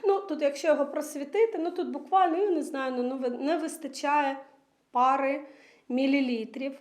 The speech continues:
тобто майже повний флакон. По-друге, придбаний з руку нашої Даші, парфумерної моєї подруги.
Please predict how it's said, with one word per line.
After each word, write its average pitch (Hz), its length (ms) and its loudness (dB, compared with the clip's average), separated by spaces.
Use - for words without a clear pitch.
тобто 240 480 -4
майже 254 460 2
повний 214 320 -8
флакон. 233 460 -12
По-друге, 277 560 4
придбаний 294 680 0
з 277 100 -6
руку 330 320 -2
нашої 285 500 0
Даші, 247 600 4
парфумерної 294 920 2
моєї 269 540 0
подруги. 277 680 0